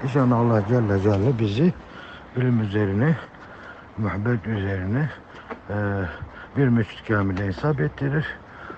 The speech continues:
O şekilde yaşarız kardeşler. Rabbil Alemin tüm İslam alemine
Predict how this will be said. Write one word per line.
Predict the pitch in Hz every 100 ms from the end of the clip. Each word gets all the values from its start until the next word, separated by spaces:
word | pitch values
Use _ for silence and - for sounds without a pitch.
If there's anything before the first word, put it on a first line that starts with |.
| -
O | 147
şekilde | 131 117 104 101 147
yaşarız | 123 92 107 82 -
kardeşler. | 95 85 82 78 - 85 - - - - - 98
Rabbil | 104 101 110
Alemin | 104 98 98
tüm | 92 - 101
İslam | 92 - 101 92
alemine | 92 92 90 92 107